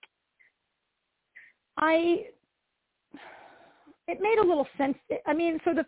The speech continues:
federation side made sense to me. Um, I mean, if I really dug into it,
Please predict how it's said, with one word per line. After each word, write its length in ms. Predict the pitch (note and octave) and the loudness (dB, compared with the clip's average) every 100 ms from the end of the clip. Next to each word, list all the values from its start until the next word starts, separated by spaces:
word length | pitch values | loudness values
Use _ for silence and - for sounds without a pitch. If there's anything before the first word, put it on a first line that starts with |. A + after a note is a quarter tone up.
| - | 2
federation 600 | G4 E4+ D#4 - C#4 - | 2 2 -2 -2 -4 -6
side 240 | C4+ A#3 A3 | -4 -2 -2
made 240 | G#3+ G3+ G#3 | -6 -8 -8
sense 160 | G3 - | -12 -12
to 60 | G#3+ | -14
me. 260 | E3+ - - _ _ _ _ - | -14 -16 -20 _ _ _ _ -4
Um, 560 | A#3+ G#3+ F#3+ F#3 F#3+ G#3+ _ _ _ _ _ _ _ _ _ _ - | -2 -2 -4 -6 -10 -12 _ _ _ _ _ _ _ _ _ _ -2
I 60 | D#4 | 0
mean, 120 | D4+ | 2
if 100 | D4 | 2
I 40 | |
really 280 | C#4+ D#4 D#4 | 0 0 0
dug 180 | C4+ B3+ | 0 0
into 300 | C4+ - C#4 | -4 -4 0
it, 260 | C4 C4 | 2 2